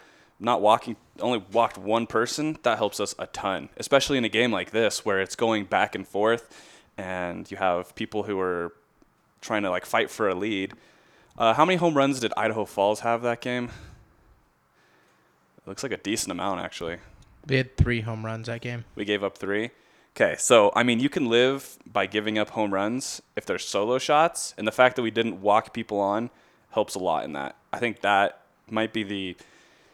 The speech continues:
Speaker 1: I mean, underrated stat of the game was the fact that we only gave up one walk.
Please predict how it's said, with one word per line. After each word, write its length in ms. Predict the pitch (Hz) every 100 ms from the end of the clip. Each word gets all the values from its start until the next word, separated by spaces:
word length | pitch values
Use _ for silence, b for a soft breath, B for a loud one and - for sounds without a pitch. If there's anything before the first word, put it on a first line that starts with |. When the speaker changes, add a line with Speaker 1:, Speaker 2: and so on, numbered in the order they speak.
| b b b _ -
Speaker 1:
I 80 | 98
mean, 300 | 92 90 -
underrated 640 | 123 120 107 107 117 123
stat 320 | - - 117 123
of 80 |
the 60 | 131
game 420 | 131 135 143 156 - -
was 160 | 104
the 80 | 92
fact 240 | 101 101
that 80 | 104
we 180 | 98 92
only 240 | 107 98
gave 220 | 92 92 92
up 200 | 90 -
one 300 | 101 104 90
walk. 340 | 80 73 -